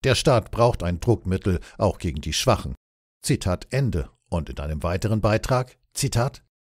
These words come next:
„Wie der Sozialstaat die Altersarmut anfacht.“ Zitat Ende. Und auch für die A R D sind Sanktionen weiterhin richtig.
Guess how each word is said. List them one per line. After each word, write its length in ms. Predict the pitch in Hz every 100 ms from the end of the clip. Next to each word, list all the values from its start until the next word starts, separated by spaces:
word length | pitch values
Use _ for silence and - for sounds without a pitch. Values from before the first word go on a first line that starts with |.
| _ _ _ _ _ _
„Wie 120 | - 185
der 120 | 156
Sozialstaat 880 | 120 - 110 104 - 127 110 104 -
die 120 | -
Altersarmut 760 | 92 104 95 95 95 101 - -
anfacht.“ 680 | 78 - 78 - - - _ _
Zitat 460 | - 170 107 - -
Ende. 360 | 123 82 - - _ _ _ _ _ _ _
Und 160 | - 170
auch 160 | 175 156
für 140 | 160
die 160 | 135 127
A 140 | 131
R 140 | 120
D 300 | 107 165 160
sind 460 | 107 120 101 98 -
Sanktionen 880 | - 101 123 - - 165 180 156 127
weiterhin 500 | 113 123 123 104 139
richtig. 760 | 123 110 - - - - - -